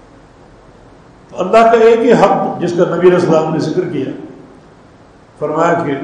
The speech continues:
اللہ و رسول اعلم، اللہ اور اس کا رسول بہتر جانتے ہیں۔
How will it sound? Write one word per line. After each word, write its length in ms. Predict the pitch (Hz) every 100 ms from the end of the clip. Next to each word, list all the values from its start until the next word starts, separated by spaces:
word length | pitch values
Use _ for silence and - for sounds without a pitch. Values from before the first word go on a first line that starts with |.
| - - - -
اللہ 220 | 165 170
و 260 | 175 151 147
رسول 480 | 151 139 139 139 139
اعلم، 300 | 156 147 - - -
اللہ 200 | 151 165
اور 100 | 151
اس 80 | 143
کا 240 | 143 131
رسول 200 | 131 131
بہتر 260 | 123 127 -
جانتے 360 | 120 117 98 -
ہیں۔ 120 | -